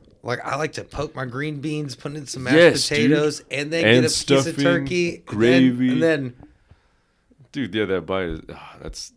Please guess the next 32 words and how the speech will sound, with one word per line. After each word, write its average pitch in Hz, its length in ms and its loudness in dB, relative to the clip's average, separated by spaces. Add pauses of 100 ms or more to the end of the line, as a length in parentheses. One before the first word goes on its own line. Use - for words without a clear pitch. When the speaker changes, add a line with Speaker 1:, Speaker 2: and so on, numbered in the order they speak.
Speaker 2:
that's - 180 -20
heavenly, 80 420 -10
dog. 71 280 -16 (120)
Speaker 1:
<sighs> - 100 -12 (1120)
Life's 175 220 -6
that - 180 -4
simple, 127 360 -8
honestly. 101 520 -14 (320)
Speaker 2:
I - 60 -20
think 90 160 -18
so. 85 340 -16 (440)
Just - 160 -20
a 92 40 -14
bunch 90 200 -12
of 85 100 -14
good 90 160 -10
things 87 260 -12
all 82 240 -12
wrapped 82 320 -14
up 82 160 -16
in 78 220 -20 (760)
one 85 160 -12
little 82 160 -12
package. - 560 -18 (100)
Speaker 1:
I - 140 -12
think 139 260 -4
garlic 131 400 -2
and 123 120 -2
onions 117 640 -6
and 120 120 -10
olive 107 400 -10
oil 92 340 -10